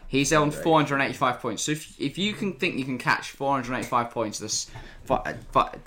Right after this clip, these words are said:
Speaker 2: can
Speaker 1: from
Speaker 2: do it.
Speaker 1: now
Speaker 2: Yes.
Speaker 1: to the season, I wanna
Speaker 2: I'm
Speaker 1: see, I
Speaker 2: looking
Speaker 1: wanna
Speaker 2: at
Speaker 1: see how well you do
Speaker 2: you
Speaker 1: it.
Speaker 2: right there. You can do that.
Speaker 1: Yes, you watching this
Speaker 2: Yeah.
Speaker 1: or listening.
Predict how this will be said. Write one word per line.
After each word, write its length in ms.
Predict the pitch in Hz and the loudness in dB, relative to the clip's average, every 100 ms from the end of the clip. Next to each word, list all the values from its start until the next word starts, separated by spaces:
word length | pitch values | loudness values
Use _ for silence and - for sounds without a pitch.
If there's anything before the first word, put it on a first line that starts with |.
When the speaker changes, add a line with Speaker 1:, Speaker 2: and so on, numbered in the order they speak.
| - | 0
Speaker 2:
can 200 | 147 127 | 4 6
Speaker 1:
from 160 | 123 120 | 6 6
Speaker 2:
do 160 | 151 143 | 6 6
it. 180 | 143 110 | 6 4
Speaker 1:
now 380 | 123 127 113 | 4 6 6
Speaker 2:
Yes. 140 | 127 127 | 6 4
Speaker 1:
to 40 | |
the 60 | 107 | -2
season, 280 | - 107 95 | -2 -4 -2
I 40 | |
wanna 240 | 101 107 143 | 0 2 4
Speaker 2:
I'm 60 | |
Speaker 1:
see, 80 | 147 | 4
I 20 | 156 | 4
Speaker 2:
looking 140 | 160 143 | 6 6
Speaker 1:
wanna 60 | 143 | 4
Speaker 2:
at 20 | 135 | 4
Speaker 1:
see 160 | 120 | 2
how 200 | 117 117 | 2 2
well 120 | 113 107 | 0 -2
you 100 | 110 | 0
do 120 | 143 | 4
Speaker 2:
you 240 | 147 131 | 6 4
Speaker 1:
it. 20 | 117 | 2
Speaker 2:
right 280 | 123 117 | 0 0
there. 360 | 110 110 101 92 - _ _ | -2 -6 -6 -10 -16 _ _
You 140 | 113 123 | -10 -6
can 160 | 127 | -6
do 200 | 120 120 | -4 -4
that. 220 | 107 98 - | -4 -6 -8
Speaker 1:
Yes, 500 | 113 127 107 - - - | 2 2 4 0 -2 -4
you 540 | 117 127 160 156 147 | -4 8 12 12 10
watching 420 | 135 147 - 131 127 | 10 6 6 2 2
this 480 | 120 107 - - 101 | 0 -2 -6 -10 0
Speaker 2:
Yeah. 80 | |
Speaker 1:
or 120 | 135 143 | 6 8
listening. 600 | 135 - 113 107 92 | 6 4 0 -2 -2